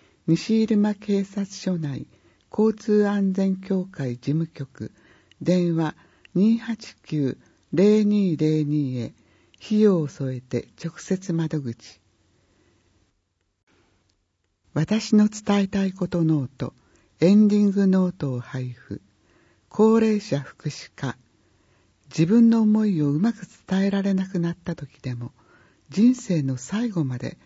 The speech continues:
ご自身が望む生活を過ごしていただくために、このノートを発行しました。配布窓口、高齢者福祉課、市内地域包括支援センター、市内公共施設。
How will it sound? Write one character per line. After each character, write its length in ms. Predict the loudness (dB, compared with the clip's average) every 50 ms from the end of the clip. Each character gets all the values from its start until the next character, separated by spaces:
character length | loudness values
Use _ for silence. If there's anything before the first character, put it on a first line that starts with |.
| _ _ -20 _ _ _ _ _ _
ご 100 | 0 0
自 140 | 2 2 0
身 360 | -2 -2 -2 0 0 2 2
が 140 | 0 0 -2
望 340 | -2 -2 -2 -2 -2 -2 -2
む 60 | -2
生 260 | -4 -4 -4 -4 -4
活 340 | -6 -8 -10 -10 -6 -2 -2
を 100 | -2 -2
過 180 | -4 -8 -8 -6
ご 140 | -4 -4
し 100 | -6 -4
て 100 | -4 -4
い 60 | -4 -4
た 160 | -4 -6 -6
だ 100 | -6 -10
く 140 | -12 -12 -10
た 140 | -8 -6
め 140 | -6 -6 -6
に、 180 | -6 -8 -8 -10 _ -20 -20 -20 -20 -20 _ _ _ _
こ 180 | -2 0 2
の 160 | 2 4 4 2
ノ 220 | 2 2 0 0
ー 0 |
ト 200 | -2 -4 -6 -6
を 60 | -6
発 240 | -8 -10 -14 -16 -16 _ _
行 200 | -8 -8 -8 -8
し 160 | -8 -8 -8
ま 120 | -8 -8 -8
し 160 | -12 -16 -16
た。 200 | -14 -14 -14 -16 _ _ _ _ _ _ _ _ _ _ _ _ -20 -20 _ _ _ _ _
配 240 | -4 -2 0 0 -2
布 180 | -2 0 0
窓 300 | 2 2 2 0 -2 -4
口、 360 | -4 -6 -8 -10 -14 -20 -20 _ _ _ _ _ _ _ _ _ _ _ _
高 320 | -2 2 2 4 4 4 2
齢 200 | 2 0 0 -2
者 160 | -4 -6 -8
福 300 | -8 -10 -14 -12 -10 -10
祉 240 | -10 -10 -14 -20 _
課、 220 | -10 -10 -10 -10 -12 _ _ _ _ _ _ _ _ _ _ _
市 240 | -12 -2 2 2
内 260 | 4 4 4 2 2 0
地 300 | -4 -8 -4 -2 -2 -2
域 240 | -2 -4 -6 -8
包 240 | -6 -4 -4 -4 -4
括 260 | -4 -4 -6 -6 -6
支 260 | -10 -14 -10 -6 -2 -2
援 180 | 0 -2 -2
セ 200 | -4 -4 -4 -4
ン 100 | -4 -4 -8 _ _
タ 100 | -12 -12
ー、 140 | -12 -12 -16 -20 _ _ _ _ _ _ _ _ _ _ _
市 220 | -10 -2 0 2
内 260 | 2 4 2 0 0
公 340 | -4 -8 -6 -2 -2 -2 -2
共 300 | -2 -4 -4 -2 -2 -4
施 120 | -6 -10 -10
設。 460 | -8 -8 -10 -10 _ -16 -16 -16